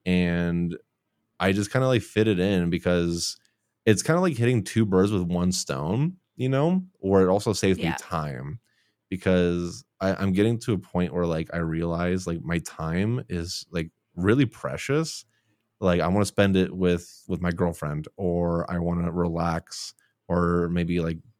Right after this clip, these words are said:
Speaker 1: pick up a hobby. I know that sounds stupid, but, like, you, you know, you only
Speaker 2: It's
Speaker 1: have
Speaker 2: not stupid. <laughs>
Speaker 1: Yeah, I know. You, you have, like, one life, you know, and I don't wanna spend it twenty-four seven working. Um,
Speaker 2: Yeah.
Speaker 1: and so if I can get my videos done,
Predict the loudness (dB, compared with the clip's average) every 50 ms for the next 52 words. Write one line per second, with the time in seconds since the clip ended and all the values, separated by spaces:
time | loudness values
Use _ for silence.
0 | _ _ 0 2 2 2 2 0 -2 -4 -6 -4 -2 -2 -2 -2 -2 -2 0 2
1 | 2 2 2 2 0 0 -2 -2 -2 -4 -8 -6 -6 -6 -6 -6 -6 -8 -8 -8
2 | -10 -10 -8 -6 -4 -4 -6 -6 -4 -4 -2 -2 0 0 0 0 0 0 2 2
3 | 2 2 2 2 2 4 4 4 6 6 8 8 8 6 4 0 -6 -8 -8 -6
4 | -6 -6 -6 -4 -2 -2 0 0 0 4 6 6 8 8 6 6 6 4 2 0
5 | -2 -6 -10 -2 4 6 8 8 8 8 8 6 8 10 10 10 10 8 8 8
6 | 8 8 6 6 6 4 4 4 2 4 6 8 8 8 6 4 2 2 2 0
7 | -2 -4 -8 -14 -20 _ _ _ -4 -2 0 0 0 2 2 0 2 2 2 2
8 | 4 2 2 2 2 0 -2 -2 0 0 2 2 2 0 -2 -4 -2 2 2 4
9 | 4 4 2 0 0 0 0 0 0 -2 -2 -2 -2 -4 -6 -6 -6 -6 -4 -2
10 | -2 0 0 -2 -2 -4 -6 -6 -4 -4 -4 -4 -6 -8 _ _ _ _ _ _
11 | _ _ _ _ -2 2 2 2 2 2 0 0 -2 -2 -4 -6 -8 -6 -4 -2
12 | -2 0 2 2 4 4 4 4 2 2 2 2 2 0 0 0 -2 0 0 0
13 | 0 2 2 2 2 0 0 -2 -6 -8 -8 -4 -2 -2 0 0 0 0 0 0
14 | -2 -2 -4